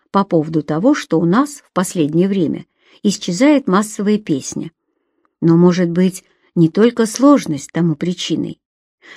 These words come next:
Тот, кто внимательно следит за развитием различных сторон нашей жизни – не может не заметить,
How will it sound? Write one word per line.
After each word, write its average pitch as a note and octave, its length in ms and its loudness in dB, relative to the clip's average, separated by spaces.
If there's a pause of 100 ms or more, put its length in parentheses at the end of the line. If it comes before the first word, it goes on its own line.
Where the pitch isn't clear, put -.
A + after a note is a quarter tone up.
(240)
Тот, D#4 220 2
кто A#3+ 220 0
внимательно F#3+ 600 0
следит F3+ 400 -2
за F#3 100 -2
развитием F3+ 520 0
различных F3 560 -2
сторон E3+ 420 0
нашей E3 320 -2
жизни – G3+ 480 0 (500)
не B3 160 8
может C4 340 6
не A3+ 120 4
заметить, F#3+ 680 0